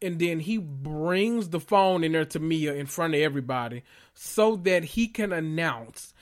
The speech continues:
that he's, like, building her a G-Wagon. Everybody in the damn kitchen is like, um, "Okay," except Wendy.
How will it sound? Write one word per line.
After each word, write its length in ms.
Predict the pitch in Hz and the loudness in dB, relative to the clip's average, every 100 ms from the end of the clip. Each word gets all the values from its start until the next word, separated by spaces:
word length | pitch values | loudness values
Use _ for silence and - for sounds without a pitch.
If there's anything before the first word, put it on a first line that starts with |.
| - - | -20 -6
that 200 | 143 151 | 0 2
he's, 320 | 151 202 180 | 2 0 0
like, 320 | 180 165 143 - - 156 135 | 0 0 -2 -8 -14 -10 2
building 500 | 165 208 185 175 165 | 6 6 4 2 0
her 320 | 160 170 160 | 0 0 -2
a 100 | 156 | -4
G-Wagon. 880 | 135 156 165 139 120 113 107 107 143 _ _ _ _ _ _ - | -6 -4 -4 -4 -6 -10 -12 -16 -16 _ _ _ _ _ _ 2
Everybody 580 | 240 339 349 302 285 277 | 6 6 6 6 6 4
in 60 | |
the 60 | 233 | 2
damn 240 | 226 226 | 2 2
kitchen 360 | 214 277 269 233 | 2 -2 -2 -6
is 100 | 190 | -2
like, 380 | 190 175 165 - | 0 2 0 -4
um, 720 | 214 196 196 185 170 160 160 - _ _ _ _ - | -2 2 2 2 0 -2 -6 -12 _ _ _ _ 2
"Okay," 680 | 190 196 - 403 427 453 415 | 6 6 4 4 4 2 0
except 420 | 170 151 190 160 | -2 0 2 2
Wendy. 400 | 151 185 156 139 | 2 0 0 -4